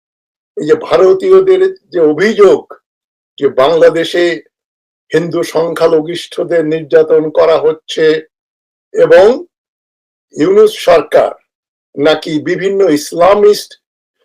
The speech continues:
সন্ত্রাসী দলগুলোর সঙ্গে মিলে সা-, দেশ শাসন করছেন এবং একটা সন্ত্রাসী দল আনসারুল, আহ, কি একটা মুজাহিদিন নাকি একটা গ্রুপ,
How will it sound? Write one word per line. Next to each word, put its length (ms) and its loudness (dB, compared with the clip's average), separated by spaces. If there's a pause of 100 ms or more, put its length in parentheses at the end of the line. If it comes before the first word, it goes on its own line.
(140)
সন্ত্রাসী 1040 -2
দলগুলোর 760 4
সঙ্গে 420 -2
মিলে 520 -6 (400)
সা-, 320 -2
দেশ 260 -2
শাসন 380 -4
করছেন 640 0 (380)
এবং 320 0
একটা 240 -2
সন্ত্রাসী 720 -2
দল 440 2 (680)
আনসারুল, 960 2 (320)
আহ, 140 -12 (100)
কি 160 -2
একটা 420 2
মুজাহিদিন 640 -2
নাকি 360 -2
একটা 220 0
গ্রুপ, 440 0